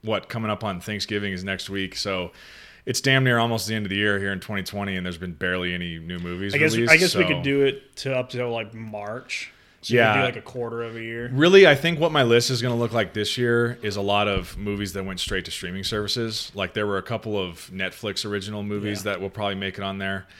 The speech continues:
Speaker 1: Um, but yeah, I mean, really until about March,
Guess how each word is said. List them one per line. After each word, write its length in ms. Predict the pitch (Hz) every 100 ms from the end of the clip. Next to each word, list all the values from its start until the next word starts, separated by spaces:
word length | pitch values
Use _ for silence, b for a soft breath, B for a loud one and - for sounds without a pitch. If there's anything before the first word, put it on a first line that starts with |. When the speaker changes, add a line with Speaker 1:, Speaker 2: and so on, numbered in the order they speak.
| B B B B
Speaker 1:
Um, 340 | 101 95 87 87
but 100 | 117
yeah, 260 | 135 107 -
I 60 | -
mean, 220 | 131 123
really 520 | 98 135 165 156 135
until 360 | 113 110 131 123
about 320 | 101 107 82
March, 640 | 90 101 113 123 - -